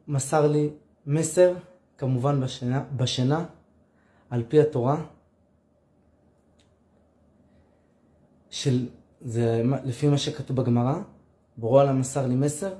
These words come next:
שזהו, שהוא כבר לחץ על הכפתור של הגאולה.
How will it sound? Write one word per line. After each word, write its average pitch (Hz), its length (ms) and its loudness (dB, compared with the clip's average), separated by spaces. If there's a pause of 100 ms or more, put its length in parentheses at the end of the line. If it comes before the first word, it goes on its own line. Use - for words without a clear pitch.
(560)
שזהו, 117 460 0 (1500)
שהוא 175 300 2
כבר 180 200 6
לחץ 156 600 0
על 156 160 2
הכפתור 151 460 2
של 151 200 2
הגאולה. 123 500 2